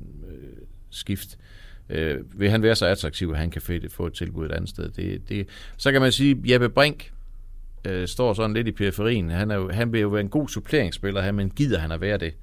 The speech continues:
Gider han at være suppleringsspiller? Det er jo ikke sikkert, at han synes, det er så fedt. Så det kan også godt være, at han smutter, men altså, en hjemmeværter, Jesper Lausen, kan de jo bare beholde. Øh, han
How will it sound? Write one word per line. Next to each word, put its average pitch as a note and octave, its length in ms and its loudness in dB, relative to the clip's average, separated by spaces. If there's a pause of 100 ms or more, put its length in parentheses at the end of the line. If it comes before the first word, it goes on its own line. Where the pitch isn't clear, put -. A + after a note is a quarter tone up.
(300)
Gider C#3 200 8
han A2 120 4
at G#2 60 2
være F#2 100 0
suppleringsspiller? F2 680 -4
Det F#2+ 120 -4
er G2 40 2
jo G2 60 2
ikke G2 100 -6
sikkert, A#2 260 -4
at D2 60 -6
han C#2+ 100 -6
synes, - 180 -8
det - 120 -6
er F2 60 -6
så - 120 -8
fedt. E2+ 260 -8 (460)
Så F#2+ 140 -2
det C3 180 0
kan B2+ 80 6
også B2 140 2
godt A#2+ 160 0
være, A#2 100 4
at G#2 60 4
han G#2+ 140 0
smutter, G#2 340 -2
men D#2+ 220 -4
altså, D2+ 300 -6 (240)
en E2 80 -6
hjemmeværter, C3 560 4 (160)
Jesper G2 200 -2
Lausen, A#2 320 4
kan F#2 100 -6
de F#2+ 60 0
jo F2 60 0
bare F#2+ 180 6
beholde. G2+ 400 2 (600)
Øh, E2 360 -2 (600)
han A2+ 400 -2